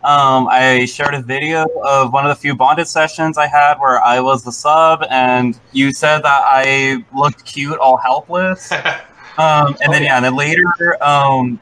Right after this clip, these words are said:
Speaker 1: you said that you meant, um, that I looked cute and helpless. Um, but yeah, I mean, but of course, just knowing me, I have to kind of pry a little bit deeper with that kind of thing. Um, because, I mean, of course, bondage fetishists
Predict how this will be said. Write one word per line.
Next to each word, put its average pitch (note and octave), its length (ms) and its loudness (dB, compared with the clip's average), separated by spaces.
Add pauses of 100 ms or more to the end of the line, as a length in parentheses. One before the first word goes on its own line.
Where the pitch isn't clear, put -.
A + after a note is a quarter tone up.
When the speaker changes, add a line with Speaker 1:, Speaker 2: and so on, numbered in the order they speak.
(160)
Speaker 1:
you C#3+ 140 -4
said D3+ 280 0
that C#3+ 180 -2
you C#3 100 -6
meant, C3+ 360 0
um, B2+ 460 4
that B2 480 2
I B2+ 220 2
looked C#3+ 260 -4
cute C#3+ 500 -6
and C3 400 0
helpless. E3 960 -4
Um, B2+ 500 0 (540)
but D3 200 -2
yeah, C3 240 2 (140)
I D3 120 0
mean, C#3 140 0
but C3+ 120 2
of B2 120 -6
course, D#3 360 -2
just - 240 -18
knowing C3 240 -4
me, D3+ 260 -2
I D3 60 0
have C#3+ 120 -2
to C3+ 40 -16
kind C#3 220 -4
of B2 80 -10
pry C3+ 300 0
a C#3 100 0
little C3+ 160 2
bit B2 180 -2
deeper D3+ 500 0
with D3 180 -8
that C#3 200 0
kind D#3 100 -2
of D3+ 120 -4
thing. D3 360 -6 (460)
Um, B2+ 640 4 (160)
because, C#3+ 220 -6
I D3+ 80 0
mean, C#3+ 140 0
of B2+ 100 -2
course, C#3+ 320 0
bondage B2+ 400 0
fetishists D3+ 720 -4